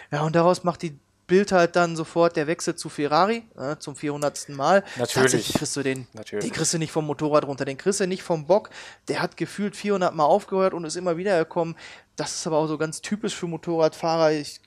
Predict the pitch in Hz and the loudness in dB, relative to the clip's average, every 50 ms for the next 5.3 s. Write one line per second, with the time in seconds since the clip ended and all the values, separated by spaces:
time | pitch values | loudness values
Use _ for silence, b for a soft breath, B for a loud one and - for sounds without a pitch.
0 | _ _ _ _ _ _ - 147 147 139 127 147 139 - - - 156 143 139 147 | _ _ _ _ _ _ -8 -6 -6 -6 -6 -6 -8 -10 -8 -6 -4 -4 -4 -4
1 | 151 151 143 139 - - 85 147 156 135 147 147 - 147 143 151 139 147 156 151 | -4 -8 -8 -6 -4 -2 0 0 0 -2 -4 -8 -10 -8 -6 -4 -4 -4 -2 -2
2 | 151 147 143 - - 165 151 151 147 - B B B B B B B B B B | -2 -2 -2 -4 -4 -6 -6 -6 -6 -12 B B B B B B B B B B
3 | B _ _ - 170 160 156 151 151 147 151 147 151 208 208 139 202 - - 139 | B _ _ 2 4 6 6 6 4 2 0 -4 -2 -2 0 0 0 0 0 -2
4 | 107 101 101 - - - - - - - 120 - - 226 220 - - 101 98 95 | -2 -4 -4 -6 -8 -10 -10 -10 -10 -10 -8 -8 -6 -8 -8 -10 -10 -12 -12 -12
5 | - 208 - - - | -12 -12 -14 -16 -18